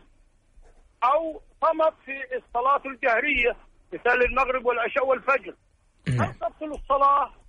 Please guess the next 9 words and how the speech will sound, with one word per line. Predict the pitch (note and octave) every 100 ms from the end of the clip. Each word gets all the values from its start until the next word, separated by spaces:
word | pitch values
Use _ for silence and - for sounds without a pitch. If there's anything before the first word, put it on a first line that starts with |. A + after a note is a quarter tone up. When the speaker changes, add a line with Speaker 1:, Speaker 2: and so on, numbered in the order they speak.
| -
Speaker 1:
أم | B3+
تصح | - A#3 C4+ D4 - - - _ _ - - C4 D#4
أم | D4
تنقص | - C#4+ D4+ C#4 D4 - _ _ _ - - -
أم | C4
ماذا؟ | B3 A3+ F#3+ F#3+ - - - - - _ _ _ _ _ _ -
Speaker 2:
إن | C#3
شاء | - - -
الله، | -